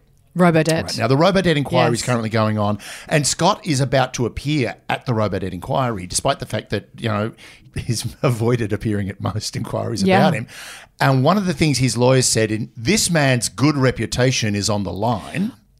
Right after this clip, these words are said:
Speaker 1: Oh, is that a thing he still has?
Speaker 2: Yeah, <laughs> yeah, no, I know. When you stop laughing, hold it in. Right. His good reputation is on the line, and the only way we can defend it is you release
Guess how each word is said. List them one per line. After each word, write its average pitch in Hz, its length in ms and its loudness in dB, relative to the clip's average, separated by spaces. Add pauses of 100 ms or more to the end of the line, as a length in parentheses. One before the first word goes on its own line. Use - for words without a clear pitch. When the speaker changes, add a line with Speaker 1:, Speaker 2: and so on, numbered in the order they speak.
(140)
Speaker 1:
Oh, 226 380 6 (100)
is 185 200 0
that 240 160 6
a 302 80 4
thing 254 180 2
he 214 140 6
still 165 240 -2
has? 135 380 -4
Speaker 2:
Yeah, 131 120 -4 (100)
<laughs> - 80 -14
yeah, 131 360 0
no, 143 180 -8
I 156 140 2
know. 113 180 2
When 113 300 -2
you 165 40 0
stop 139 280 -6
laughing, 104 340 -10
hold 113 280 -6
it 117 40 -6
in. 101 260 -14
Right. 101 200 -8 (420)
His 151 220 2
good 180 180 0
reputation 139 540 0
is 117 80 2
on 120 100 4
the 117 80 0
line, 117 220 2
and 117 100 -2
the 117 140 0
only 170 280 4
way 135 200 4
we 110 120 0
can 113 140 -4
defend 113 340 0
it 151 160 -2
is 101 280 -2
you 113 180 0
release 107 540 0